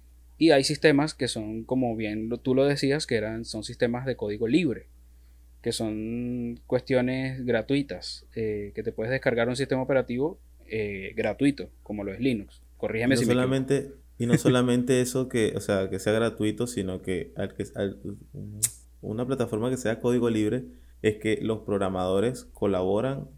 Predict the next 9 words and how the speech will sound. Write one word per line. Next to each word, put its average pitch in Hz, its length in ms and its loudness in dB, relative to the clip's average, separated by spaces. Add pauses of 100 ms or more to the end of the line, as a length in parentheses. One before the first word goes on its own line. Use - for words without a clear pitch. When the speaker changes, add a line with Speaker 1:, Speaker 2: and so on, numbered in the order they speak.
Speaker 2:
para 95 280 -2
que 95 120 -4
ese 101 180 -4
producto 101 640 -2
se - 180 -4
mantenga 104 640 -2
y 110 120 -4
mejore. 95 480 -2 (540)
Es 101 80 2